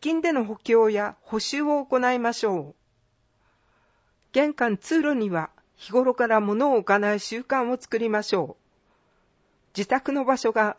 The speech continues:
水害の危険がある区域の場合は、土のうや水のうを準備しておきましょう。屋根に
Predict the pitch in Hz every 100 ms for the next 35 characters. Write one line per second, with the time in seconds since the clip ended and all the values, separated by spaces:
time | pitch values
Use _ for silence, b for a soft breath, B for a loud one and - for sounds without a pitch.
0 | _ - 269 294 302 302 294 - - 277
1 | 269 277 285 254 - 254 247 214 180 165
2 | 160 160 151 151 - b b b _ _
3 | - 202 247 277 277 269 - 262 269 262
4 | 269 254 247 285 247 208 - 175 170 180
5 | 180 185 180 147 139 _ _ _ _ _
6 | _ _ _ _ _ _ _ _ _ _
7 | _ _ - 285 277 233 202